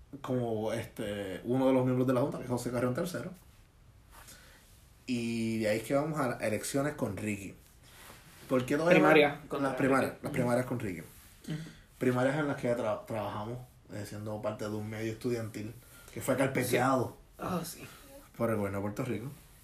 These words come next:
Speaker 2: Wow, qué tiempos.
Speaker 1: Sí. Incluso yo estuve en ese comité de campaña, Ricky, tristemente. Y
Speaker 2: Divertido.
Speaker 1: estuvimos, y yo estuve en los debates,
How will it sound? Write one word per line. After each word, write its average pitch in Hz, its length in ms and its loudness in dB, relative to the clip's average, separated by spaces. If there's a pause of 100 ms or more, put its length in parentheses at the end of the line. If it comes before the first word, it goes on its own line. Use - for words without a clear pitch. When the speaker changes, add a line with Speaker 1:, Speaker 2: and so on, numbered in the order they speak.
(280)
Speaker 2:
Wow, - 280 -8 (340)
qué 151 100 2
tiempos. 123 480 -6 (560)
Speaker 1:
Sí. 104 240 -6 (840)
Incluso 139 320 2
yo 107 80 0
estuve 123 240 8
en 123 80 0
ese 123 140 0
comité 120 320 0
de 113 100 0
campaña, 110 400 -4
Ricky, 98 280 -10 (220)
tristemente. 87 440 -12 (220)
Y - 40 -16
Speaker 2:
Divertido. 165 140 6
Speaker 1:
estuvimos, 160 360 6
y 143 40 4
yo 139 100 2
estuve 202 180 0
en 185 60 4
los 165 120 2
debates, 123 400 6